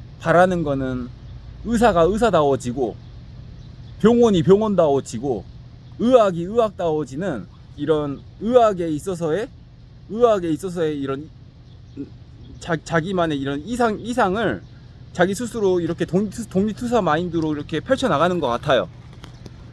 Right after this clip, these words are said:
의사라는 게 아픈, 아픈 환자를 있-, 위해서 있는 거고, 돈이 많은 환자가 먼저가 아닌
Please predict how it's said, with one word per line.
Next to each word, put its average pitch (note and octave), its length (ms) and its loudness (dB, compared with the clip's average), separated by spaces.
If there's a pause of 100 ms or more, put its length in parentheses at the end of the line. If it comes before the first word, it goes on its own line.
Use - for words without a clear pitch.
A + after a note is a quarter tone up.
의사라는 F#3 540 4
게 B2+ 480 2 (520)
아픈, A3 340 0 (420)
아픈 A#3 320 -2
환자를 A3 440 4
있-, D3 220 -4 (100)
위해서 F3+ 320 2
있는 D3+ 280 0
거고, G#2 520 -2 (960)
돈이 C4 320 4
많은 G3+ 440 4
환자가 G3 580 4
먼저가 C#3+ 520 2
아닌 B2 520 -2